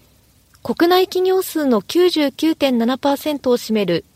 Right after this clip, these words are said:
中小企業の低い生産性は、経済成長の足かせになっており、投資を促す仕組みを整えることで経済全体を底上げします。丸紅が化粧品事業に本格参入。日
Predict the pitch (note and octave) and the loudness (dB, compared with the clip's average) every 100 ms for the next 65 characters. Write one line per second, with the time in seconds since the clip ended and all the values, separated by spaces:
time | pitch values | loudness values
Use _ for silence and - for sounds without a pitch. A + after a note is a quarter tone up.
0 | - B3+ C4 D4+ - D4+ C#4+ A#3 F#3 - | -4 -2 2 0 -2 -4 0 0 -2 -2
1 | B3 A3+ G#3+ G#3 G#3+ G#3 G3+ F#3 E3+ - | -4 0 -2 -2 -4 -2 0 2 0 -2
2 | - _ _ - C#4 E4+ E4+ F#4 F4 D#4 | -20 _ _ 0 2 4 2 0 0 0
3 | A#3 F3+ - - A#3+ A3+ A3+ A3+ G#3 F#3 | 0 -2 -4 -6 -2 0 0 -2 -4 -4
4 | - _ _ _ _ _ _ _ _ _ | -6 _ _ _ _ _ _ _ _ _
5 | _ _ - C#4+ - F4+ F4 F4 F4+ - | _ _ 0 2 4 2 2 0 -2 -4
6 | - D4+ D4 C#4+ - - D4 D4+ C4+ - | -6 -4 0 0 -2 -4 -2 0 0 -2
7 | A#3+ A#3+ F3+ D#3 _ - D4+ C#4 A#3 F#3+ | -2 0 2 0 _ -2 0 2 0 0
8 | G3 A3 A#3 G#3+ G#3 G3+ - F#3+ F3+ E3+ | -2 -2 0 -2 -2 -6 -4 -2 -2 -6
9 | E3 D3+ - - - _ _ _ _ _ | -8 -10 -12 -16 -20 _ _ _ _ _
10 | - _ _ _ _ _ - A#3+ C4+ D#4+ | -20 _ _ _ _ _ -2 0 2 2
11 | D#4+ D#4 C#4 B3 - - - D#4 F4 F4+ | 2 2 0 0 -2 -6 0 0 0 -2
12 | F4 E4+ D#4 A#3+ F3 G#3 A#3 B3 - A#3+ | 0 0 0 0 -2 -2 -2 -4 -2 0
13 | A3 F#3+ E3 - _ _ _ _ - G#3+ | 0 0 -2 -6 _ _ _ _ -4 -4